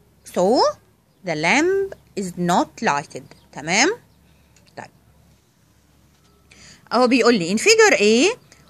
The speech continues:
all the parts of the electric circuit are connected together. كل الحاجات متوصلة مع بعض. All the parts are connected together. خلاص؟ الكلام ده في figure A.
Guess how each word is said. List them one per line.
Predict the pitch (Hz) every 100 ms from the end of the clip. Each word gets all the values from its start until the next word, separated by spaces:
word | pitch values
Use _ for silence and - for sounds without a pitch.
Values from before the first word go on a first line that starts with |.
| _
all | 262 403 539 359
the | 269
parts | 202 226 277 294 285 -
of | 233 226
the | 185 165
electric | 226 381 - -
circuit | - 233 233 233 240 233 220 -
are | 185 185 185 185 -
connected | 180 170 175 262 - 277 - 233
together. | 196 180 135 - _ _ _
كل | 330 415 427 311
الحاجات | 247 - 202 208 262 285 302
متوصلة | 254 - 196 202 - 262 269
مع | 220
بعض. | 151 113 - _ - _ -
All | 254 370 415 269
the |
parts | 170 175 185 247 453 - -
are | 185
connected | - 185 170 196 277 - 339 - -
together. | 196 175 160 127 _ _ _
خلاص؟ | 165 185 392 -
الكلام | - 185 190
ده | 190
في | - - 170
figure | 214 262 339
A. | 392